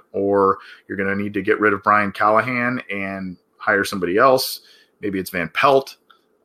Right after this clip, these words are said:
Um, I, I, I don't know the true answer to that, but, uh, I will say this. I do think, and, and Cutter Thomas here, um, kinda mentioned this on Facebook.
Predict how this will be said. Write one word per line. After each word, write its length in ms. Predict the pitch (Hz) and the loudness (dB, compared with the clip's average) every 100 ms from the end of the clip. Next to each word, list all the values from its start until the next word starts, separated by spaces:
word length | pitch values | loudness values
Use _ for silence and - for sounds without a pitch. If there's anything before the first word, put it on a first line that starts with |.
| - | -20
Um, 300 | - - _ _ _ _ _ _ _ _ _ _ _ _ _ _ _ _ _ _ | -20 -20 _ _ _ _ _ _ _ _ _ _ _ _ _ _ _ _ _ _
I, 80 | 85 | -8
I, 360 | - 101 - 113 | -4 -2 0 0
I 20 | |
don't 180 | 113 110 | 0 2
know 520 | 110 110 107 104 107 - | 4 4 4 0 -6 -8
the 80 | 101 | -6
true 340 | - 107 98 | -2 -2 0
answer 220 | 98 - 95 | -4 -6 -10
to 120 | 80 | -4
that, 260 | 76 73 - - | -2 -2 -6 -6
but, 340 | 87 - - | -4 -4 -6
uh, 500 | 90 85 82 80 76 65 _ _ _ _ _ _ _ _ _ _ - | -4 -2 -2 -4 -6 -10 _ _ _ _ _ _ _ _ _ _ 2
I 60 | |
will 180 | 147 180 | 6 6
say 180 | - 151 | 8 6
this. 300 | 139 110 - | 6 4 4
I 100 | 110 | 2
do 180 | 123 131 | 4 2
think, 380 | 131 120 117 - | 2 0 0 -6
and, 200 | 110 - | -8 -8
and 360 | 104 98 - | -8 -10 -10
Cutter 280 | - 135 123 | -2 0 -2
Thomas 400 | - 117 120 110 | -2 -2 -2 -4
here, 420 | 110 104 101 98 - - _ _ | -2 0 0 -2 -10 -20 _ _
um, 540 | - 110 104 101 95 - _ _ _ _ - | -6 -2 -2 -2 -4 -16 _ _ _ _ -14
kinda 180 | - 117 | -4 -2
mentioned 400 | 104 107 104 107 | -2 -6 -6 -6
this 160 | 104 - | -6 -4
on 140 | 101 | -6
Facebook. 640 | - 104 - 104 104 - | -4 -4 -2 -4 -4 -8